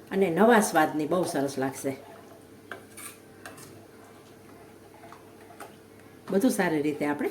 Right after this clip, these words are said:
મિક્સ કરી લઈએ. અને આ દાળને ઘાટી રાખવાની, થોડી થીક રાખવાની, આછી કરવાની નહીં, થોડી થીક રાખવાની. હવે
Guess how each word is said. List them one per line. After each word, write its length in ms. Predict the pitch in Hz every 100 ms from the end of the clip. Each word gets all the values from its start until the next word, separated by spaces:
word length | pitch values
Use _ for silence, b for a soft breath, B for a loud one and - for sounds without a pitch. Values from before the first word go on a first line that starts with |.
| - 156
મિક્સ 160 | - -
કરી 220 | 139 131 135
લઈએ. 200 | 131 135 - - - - - - - - - - - -
અને 120 | 196 - 247
આ 60 | 233
દાળને 300 | 190 190 285 427 165
ઘાટી 300 | 202 202 156
રાખવાની, 480 | 139 - 135 139 135
થોડી 260 | 165 254 415 - - - -
થીક 180 | 202 196 147
રાખવાની, 460 | 135 - 131 127 131 - - - - - - - - - -
આછી 260 | 202 - 233 165
કરવાની 380 | 160 170 262 - - -
નહીં, 160 | 147 135 - - - -
થોડી 220 | 277 247 208
થીક 180 | - -
રાખવાની. 420 | 135 - - 123 - - - - - - - - - - - - - - - - - - - - - - - - - - - - - - - - - - - - - - -
હવે 140 | 233